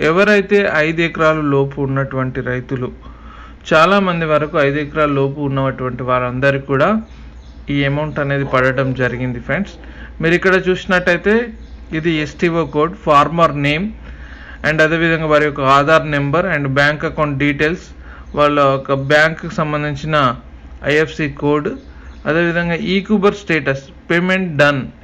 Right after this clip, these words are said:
ఇక్కడ పేమెంట్ జరిగినట్టయితే పేమెంట్ డన్ అని పడింది. And అమౌంట్ ఇది త్రీ ఎకరాస్ లోపు ఉన్న వాళ్ళకి ఈ అమౌంట్ అనేది పడింది. So,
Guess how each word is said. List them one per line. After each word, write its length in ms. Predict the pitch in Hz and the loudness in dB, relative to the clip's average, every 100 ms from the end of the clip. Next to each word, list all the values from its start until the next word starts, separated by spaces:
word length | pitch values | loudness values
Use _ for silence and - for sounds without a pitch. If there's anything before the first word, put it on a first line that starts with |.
| 151 | -6
ఇక్కడ 160 | 151 160 156 | -2 -2 0
పేమెంట్ 340 | 156 170 170 156 | -2 0 -2 0
జరిగినట్టయితే 720 | 151 143 147 147 139 139 139 190 165 | 0 -2 -2 -4 -2 -2 -2 -6 -4
పేమెంట్ 440 | 143 151 151 - - - - - - - 135 | -2 -2 -6 -8 -10 -12 -20 -20 -14 -6 0
డన్ 180 | 135 139 | 0 0
అని 120 | 135 151 | -4 -2
పడింది. 340 | 139 127 131 214 220 | -2 -2 -4 -6 -4
And 140 | 147 139 | -2 0
అమౌంట్ 400 | 139 147 147 143 - 262 - - - - - 165 | 0 0 -2 -2 -6 -6 -16 -20 -18 -18 -8 -2
ఇది 120 | 175 214 - | 0 0 2
త్రీ 160 | 180 196 190 | 2 4 4
ఎకరాస్ 320 | 190 185 185 165 | 4 0 0 0
లోపు 260 | 160 165 180 | 0 0 -2
ఉన్న 120 | 165 160 | 0 2
వాళ్ళకి 360 | 156 151 143 190 165 | 2 0 -2 -2 -2
ఈ 40 | 143 | -2
అమౌంట్ 300 | 139 143 143 143 | 0 -2 -4 -6
అనేది 220 | 143 139 | -4 -2
పడింది. 400 | 127 123 127 147 220 - - - - | -4 -2 -4 -4 -6 -8 -18 -20 -12
So, 100 | - | -2